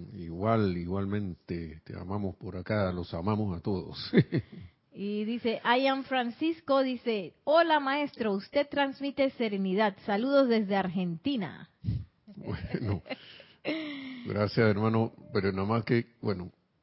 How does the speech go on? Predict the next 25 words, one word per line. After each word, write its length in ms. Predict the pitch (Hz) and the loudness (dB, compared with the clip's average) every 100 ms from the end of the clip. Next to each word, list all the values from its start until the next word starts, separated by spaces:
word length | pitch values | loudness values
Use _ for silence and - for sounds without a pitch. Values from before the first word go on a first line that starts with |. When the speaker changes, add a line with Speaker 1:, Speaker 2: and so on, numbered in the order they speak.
| - | -6
Speaker 1:
no 140 | 104 | 0
sé 120 | 139 | 4
si 140 | 127 147 | 6 6
dirás 340 | 117 120 131 | 6 6 6
maestro 560 | 139 143 127 - 139 131 | 6 6 6 6 6 6
por 180 | 110 98 | 4 2
maestro 520 | 107 123 - 135 123 | 2 2 2 4 6
de, 240 | 104 127 | 6 6
hey, 220 | 151 113 104 | 6 4 0
porque 220 | 101 101 | -2 2
a 20 | |
veces 200 | 110 113 | 2 4
yo 100 | 131 | 4
le 100 | 127 | 6
digo 340 | 131 131 120 | 6 6 6
a 60 | 95 | 4
la 100 | 92 | 0
gente 220 | 101 113 | -2 -2
que, 80 | 156 | -2
"Hey, 80 | 139 | -2
¿qué 80 | 139 | -2
pasó, 220 | 139 139 | -2 0
maestro?". 400 | 143 120 - 92 101 | 0 -2 -6 -12 -10
Pero, 320 | 90 85 - _ - - - - - - _ _ _ _ - | -8 -8 -12 _ -20 -20 -20 -20 -20 -20 _ _ _ _ -2
eh, 540 | 107 101 101 98 95 | 2 4 4 4 2